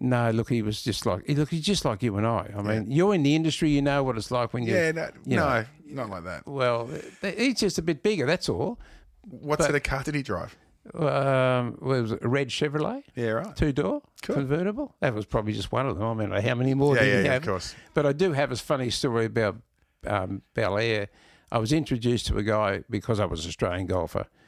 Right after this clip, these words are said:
Speaker 1: And the guy said to me, he said, "Now, what do you, how long are you here for?" I said, "Look, I'm here for a week." "Where are you staying?" I said, "I'm staying with Eddie, blah, blah, blah." "What sort of transport have you got?" And I said, "Well, I haven't really, I'm not really fussed." He said, "Look, I own a car yard. Do you want to have a lend of a car?"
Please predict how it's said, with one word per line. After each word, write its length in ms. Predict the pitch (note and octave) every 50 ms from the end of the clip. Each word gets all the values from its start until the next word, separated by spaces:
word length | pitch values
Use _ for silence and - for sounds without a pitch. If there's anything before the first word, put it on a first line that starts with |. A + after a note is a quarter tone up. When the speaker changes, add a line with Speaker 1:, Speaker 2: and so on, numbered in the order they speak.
| _ - - _ _ _ _ _ -
Speaker 1:
And 300 | G#2+ F#2+ G2 G2 F2+ G2+
the 40 |
guy 220 | G2+ A#2+ A#2+ A2+ G#2+
said 240 | G2+ - A#2 G#2 G#2
to 80 | G#2+
me, 80 | G2+ G#2
he 60 | G2+
said, 240 | - - A2 A2 - - _ - - - -
"Now, 320 | D#3 - B2+ A#2 A2+ A2+ - - -
what 160 | - C#3 D3+
do 80 | D3+
you, 80 | - A#2
how 100 | C#3 E3
long 120 | F3+ F3
are 20 | D#3+
you 60 | C3
here 160 | C3 D#3+ D#3
for?" 120 | - - G2
I 40 |
said, 160 | F#2+ - - A2+
"Look, 180 | A2+ A2+ -
I'm 80 | G2 G2
here 160 | B2+ E3+ F3
for 120 | - - B2+
a 20 |
week." 240 | A2+ A2 B2 F3 F#3 - _ _ _
"Where 140 | - C3+ E3
are 60 | F3
you 60 | D#3+
staying?" 340 | - - - C3+ C3+ C#3+ C3
I 40 | A#2
said, 160 | - - B2
"I'm 100 | A2 G2
staying 320 | F#2+ - D3+ D3 D3 D3 B2+
with 120 | A2+ A2 A2+
Eddie, 280 | A#2 A#2+ C3 C#3 - - _ -
blah, 240 | - G#2+ G#2 G#2 G2+
blah, 260 | G2 G#2+ A2 G#2+ A#2
blah." 80 | A#2 - - - - - _
"What 120 | - F#3+ F3
sort 160 | - G3 E3+
of 80 | C3
transport 520 | - - D#3+ D3+ D#3 D3 - - D3 A#2+ G#2
have 100 | F#2 F2
you 80 | G2+
got?" 220 | F#2 F2 D2 - - _ - - - - - _ _ -
And 100 | B2 A#2+
I 20 |
said, 200 | A2 - C#3+ C3+
"Well, 440 | B2 B2+ C3 B2 A#2+ A#2+ A#2 D#2 - - _ _ -
I 140 | A2+ A2 A2+
haven't 260 | D3 D#3+ A#2+ F#2 F2
really, 160 | F2+ G#2+ A2+
I'm 60 | A#2+
not 160 | A#2+ A2+ A#2
really 180 | A2 A2+ A2+ G#2+
fussed." 300 | - - D3+ B2+ G#2 -
He 80 | - A2+
said, 160 | - - D3
"Look, 140 | D3 B2 -
I 240 | D3 E3 F#3 F3 D#3
own 100 | C3+ A2+
a 60 | G#2
car 300 | - - C#3 B2 C3+ C#3+
yard. 400 | C#3 A#2 F#2 D2+ D2+ - - F3+ - _ _ _ _ _ _ - _ _ _ _ _
Do 80 | - C3
you 60 | B2+
want 120 | D3+ D#3+
to 40 | D3+ C3+
have 80 | A#2+
a 60 | A#2+
lend 200 | A#2 A#2+ B2 A#2
of 120 | A2+ G#2+ -
a 20 |
car?" 380 | - A#2 C3 E3 G#3 A3+ E3